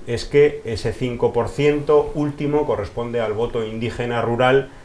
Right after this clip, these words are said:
y que en las pasadas elecciones había correspondido a Evo Morales en un setenta y un por ciento, es decir, incluso más que en esta ocasión, que fue del sesenta coma cinco por ciento. Es decir, no hay ningún fraude.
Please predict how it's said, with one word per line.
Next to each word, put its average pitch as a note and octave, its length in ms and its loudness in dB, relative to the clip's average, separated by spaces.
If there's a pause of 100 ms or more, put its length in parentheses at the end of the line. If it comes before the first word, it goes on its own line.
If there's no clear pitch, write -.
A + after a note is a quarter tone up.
(160)
y D#3 100 -2
que E3 80 -2
en D3 80 2
las B2+ 140 2
pasadas C#3 480 0
elecciones C3 680 -2
había B2+ 300 -2
correspondido A#2+ 720 -4
a G#2+ 120 -6
Evo A#2+ 120 -4
Morales A2+ 480 -4
en G#2 100 -8
un C3 200 -8
setenta G#2 800 -6
y A2 80 -8
un A#2+ 140 -10
por G#2 180 -6
ciento, G#2+ 320 -8
es G#2+ 40 -8
decir, A2+ 220 -8
incluso B2+ 480 -6 (420)
más C3 420 -2 (280)
que - 80 -6
en G#2 80 -2
esta A#2 200 -2
ocasión, A#2 440 -4
que G#2 100 -4
fue A#2+ 220 0
del A2 200 -4
sesenta A2+ 500 -6
coma G2 240 -4
cinco G#2 320 -10
por F2+ 160 -10
ciento. F2+ 400 -12
Es F2+ 60 -10
decir, G#2 340 -8 (300)
no A2 100 -4
hay C3 120 2
ningún B2+ 320 2
fraude. B2+ 500 2